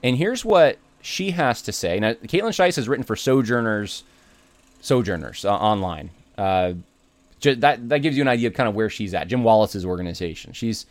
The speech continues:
uh, she, she, I mean, she's on the Holy Post podcast, so obviously on the left, uh, for an evangelical standard, certainly on the left. So here's, here's her, and, um, and, and so she,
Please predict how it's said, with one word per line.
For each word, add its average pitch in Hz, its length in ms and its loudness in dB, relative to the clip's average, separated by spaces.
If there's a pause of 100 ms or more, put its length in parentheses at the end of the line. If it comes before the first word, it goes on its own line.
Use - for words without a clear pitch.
(540)
uh, 92 260 -2
she, - 240 -14
she, - 240 -18
I - 20 -8
mean, 101 80 -4
she's 123 160 -6
on 170 80 0
the 143 80 -2
Holy 127 200 2
Post 104 260 -4
podcast, 73 400 -8
so 101 260 -2
obviously 120 640 0 (180)
on 151 200 4
the 151 80 6
left, - 420 0 (440)
uh, 92 60 -2
for 107 160 -2
an 113 60 2
evangelical 113 560 2
standard, 92 460 -6
certainly 113 340 -2
on 107 160 0
the 107 80 0
left. - 320 -2
So 107 180 0
here's, 151 460 -4 (260)
here's - 460 -6
her, 98 360 4 (1300)
and, 139 600 2
um, 110 480 2 (1160)
and, 135 160 0
and 135 160 0
so 127 360 2 (560)
she, 120 640 -2